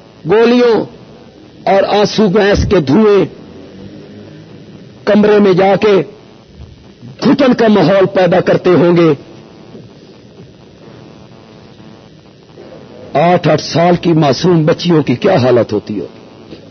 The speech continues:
یا اللہ، انہوں نے کیسے جان دی؟ میرے اللہ، کیسی تڑپی ہوں گی، ہوں گی گھٹن میں، سانس گھٹے ہوں گے، پتہ نہیں ایک دوسرے سے لپٹ کے روئی ہوں گی،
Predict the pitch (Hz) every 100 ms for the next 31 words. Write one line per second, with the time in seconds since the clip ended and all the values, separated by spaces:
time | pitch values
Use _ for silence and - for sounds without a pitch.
0 | - - - - - 160 170 147 143 160
1 | 196 247 - - - - - - - -
2 | - 233 269 269 269 - 208 - - 302
3 | 226 208 190 190 135 - - - - -
4 | - - 190 220 220 214 294 370 - -
5 | - - - - 330 277 339 339 320 311
6 | 339 320 311 311 294 294 320 320 311 339
7 | - - - - - - 294 339 311 320
8 | 311 - - - - - - - - -
9 | - 254 311 - 170 311 320 320 311 311
10 | 311 - - - - - - - - -
11 | - - 262 262 247 220 185 233 - 220
12 | 180 196 196 202 - 185 160 185 196 151
13 | 151